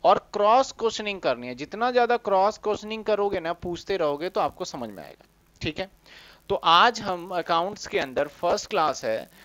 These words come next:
तो हम सबसे पहले language से start करें, यानी basic terms।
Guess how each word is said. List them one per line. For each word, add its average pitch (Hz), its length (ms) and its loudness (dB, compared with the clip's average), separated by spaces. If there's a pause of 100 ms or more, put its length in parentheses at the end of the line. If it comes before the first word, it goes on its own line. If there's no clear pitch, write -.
(220)
तो 185 80 -2
हम 175 300 0
सबसे 202 360 -2
पहले 156 400 0
language 165 540 -2
से 185 220 -6
start 127 360 2
करें, 151 260 -4
यानी 165 280 -8
basic 156 760 -4
terms। 117 580 -6